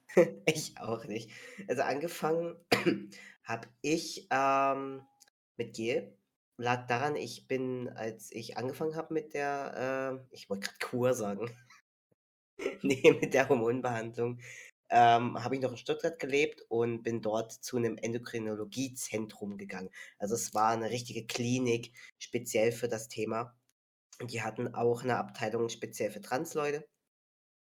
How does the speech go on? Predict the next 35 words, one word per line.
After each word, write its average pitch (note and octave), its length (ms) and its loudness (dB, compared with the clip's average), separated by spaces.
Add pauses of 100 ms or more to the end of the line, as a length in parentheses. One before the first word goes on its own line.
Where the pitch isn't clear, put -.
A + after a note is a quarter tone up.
(160)
Ähm, A#2+ 760 6
und A2+ 440 0
meine G#2 600 0 (140)
Ärztin A2 480 0
damals A#2 480 -2
hat A2+ 140 -8
gesagt, A2+ 420 -4
dass G#2+ 140 -4
sie, G#2 420 -6
äh, E2 260 -6 (100)
es - 160 -12
gerne A2+ 260 4
so B2+ 160 0
macht, C3 260 2
dass A2 140 -8
man A2 120 -6
mit G#2+ 120 -8
dem G#2+ 140 -6
Gel G2 300 -8
anfängt. D3+ 540 -4 (540)
Also - 120 -10
ich G2+ 80 -14
glaube, A2 160 -6
wir A2+ 120 -4
haben A2+ 160 -2
angefangen A2 480 -8
mit G#2 140 -10
zwanzig B2 460 -6
Milligramm, A2+ 560 -4
sind G#2+ 280 -10
dann G#2+ 120 -8
auf G2+ 120 -10
fünfzig B2 460 -8
Milligramm A2 420 -8
hoch, G#2+ 220 -4